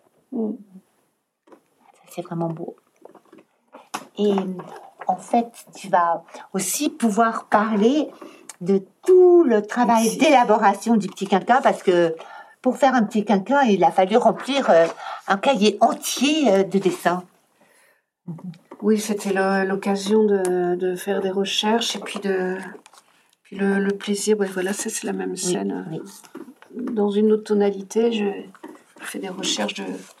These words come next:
Speaker 1: de ton et j'ai finalement, euh, choisi la couleur, euh, brique.
Speaker 2: Ah oui, qui paraît, ça paraît
Speaker 1: Qui va
Speaker 2: vraiment
Speaker 1: bien avec,
Speaker 2: évident,
Speaker 1: euh,
Speaker 2: oui,
Speaker 1: avec
Speaker 2: oui,
Speaker 1: le nord,
Speaker 2: oui,
Speaker 1: ouais.
Speaker 2: oui, vraiment. Avec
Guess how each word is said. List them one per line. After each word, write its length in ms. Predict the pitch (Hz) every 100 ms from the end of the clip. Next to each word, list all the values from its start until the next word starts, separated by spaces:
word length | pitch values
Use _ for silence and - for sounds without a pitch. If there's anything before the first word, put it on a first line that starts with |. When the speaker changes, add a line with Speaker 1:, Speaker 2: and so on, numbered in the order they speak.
| _ _ _
Speaker 1:
de 140 | 208 220
ton 420 | 220 247 262 269
et 200 | 220 202
j'ai 240 | 202 208 202
finalement, 720 | - 233 208 208 214 214 202
euh, 60 | 196 - _ _ _ _
choisi 560 | - - 220 208 214
la 140 | 214 196
couleur, 560 | - 214 202 196 196 185
euh, 100 | 180
brique. 460 | 180 233 - - - - -
Speaker 2:
Ah 100 | - 190
oui, 180 | 220 - - - -
qui 80 | 196
paraît, 280 | 208 185 214 - 165
ça 160 | 196
paraît 260 | 180 175 190
Speaker 1:
Qui 40 |
va 80 | 180
Speaker 2:
vraiment 240 | 202 196 196
Speaker 1:
bien 120 | 208
avec, 160 | 202 190
Speaker 2:
évident, 220 | 196 202
Speaker 1:
euh, 40 | 196
Speaker 2:
oui, 40 |
Speaker 1:
avec 220 | 196 170
Speaker 2:
oui, 100 | 180
Speaker 1:
le 60 | 196
nord, 140 | 202
Speaker 2:
oui, 100 | 190 180
Speaker 1:
ouais. 120 | 190
Speaker 2:
oui, 180 | 175 170 -
vraiment. 300 | 180 175 170 196 _ - - - - - - - - - _ _ _ _ - - - - - -
Avec 180 | 170 165